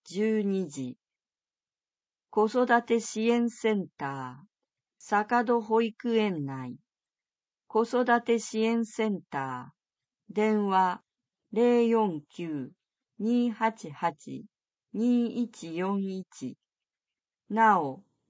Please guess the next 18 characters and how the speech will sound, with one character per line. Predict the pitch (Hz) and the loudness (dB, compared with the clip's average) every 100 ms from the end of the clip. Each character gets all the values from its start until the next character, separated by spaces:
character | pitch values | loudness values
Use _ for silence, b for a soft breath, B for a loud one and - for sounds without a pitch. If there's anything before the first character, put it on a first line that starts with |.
| - | -2
電 | 208 240 247 | 2 2 4
話 | 240 233 | 4 2
相 | - 226 208 | 0 2 2
談 | - 135 135 - | 0 -4 -6 -10
あ | - 170 | -2 -2
り。 | 147 120 - _ _ _ _ _ _ _ _ _ _ _ _ _ _ _ _ _ _ _ _ _ _ _ _ _ _ _ _ - | -2 -8 -14 _ _ _ _ _ _ _ _ _ _ _ _ _ _ _ _ _ _ _ _ _ _ _ _ _ _ _ _ -6
教 | 277 277 | -2 0
育 | 285 277 262 247 | -2 -4 -8 -8
相 | - 233 196 | 0 2 2
談。 | - 127 120 117 - _ _ _ _ _ _ _ _ _ | -2 -8 -8 -14 -20 _ _ _ _ _ _ _ _ _
小 | - - 254 247 247 | -20 0 4 4 2
中 | - 240 240 226 | -2 0 0 4
学 | 233 220 | 2 2
生 | - 170 160 | -4 -2 0
の | 147 139 143 | 0 -4 -6
生 | - 196 196 | -2 -2 0
活 | 196 185 - 180 | -2 -6 -8 -6
や | 180 170 170 | 0 0 0